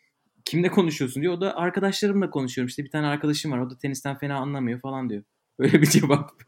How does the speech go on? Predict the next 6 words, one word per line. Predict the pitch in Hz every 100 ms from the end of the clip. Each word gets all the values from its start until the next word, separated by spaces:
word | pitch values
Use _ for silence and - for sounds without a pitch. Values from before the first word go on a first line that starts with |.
| - - 220 208 156 -
Ondan | 135 135 151
sonra, | 156 165 170 -
"Koçsuz | - 147 - 180
devam | 156 156 165 165
mı | 165
edeceksin?" | 147 123 120 120 - 120